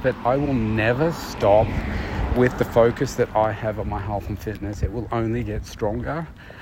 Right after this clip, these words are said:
And the older I get, the more time that I get, I'll put more time into this and more focus and energy, and the priorities will change, but the, and the aspirations may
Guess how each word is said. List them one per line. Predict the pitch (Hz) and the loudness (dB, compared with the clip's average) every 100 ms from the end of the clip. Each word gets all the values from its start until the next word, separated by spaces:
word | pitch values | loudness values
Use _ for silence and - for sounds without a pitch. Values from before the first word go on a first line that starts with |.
| - | -12
And | 110 | -6
the | 104 - | -4 2
older | 110 113 117 | 2 2 0
I | 113 | -2
get, | 104 117 135 - | -2 -2 -2 -4
the | 101 | -6
more | 98 | -6
time | 87 - 107 120 | -8 -6 -2 -2
that | 131 | -2
I | 131 117 | -2 -2
get, | 131 135 | -2 -2
I'll | 104 | -4
put | - 120 | -6 -6
more | 98 95 | -6 -6
time | - - 110 131 151 | -6 0 2 4 4
into | 151 143 143 | 2 0 -4
this | 147 156 - - - - - - - | -4 -6 -10 -14 -14 -16 -16 -16 -10
and | - | -2
more | 123 110 | -2 -2
focus | - 135 143 - 156 - | 0 0 0 -4 -6 -6
and | 95 76 - | -8 -6 -4
energy, | 117 139 147 - 175 165 - - - - - - - | -2 -2 -2 -2 -2 -4 -8 -14 -14 -14 -14 -14 -6
and | 113 104 95 | -2 -2 -2
the | 90 | -4
priorities | 87 98 107 123 165 180 - | 0 4 6 6 4 -2 -4
will | 170 | -8
change, | - 165 156 156 151 - | -2 -2 0 -2 -2 -4
but | 110 - | -4 2
the, | 107 104 - - - - - | 2 2 -4 -12 -12 -10 -4
and | 120 | 0
the | 120 | 2
aspirations | 135 - 120 120 147 - 165 147 | 0 4 6 8 6 2 0 2
may | 139 | 0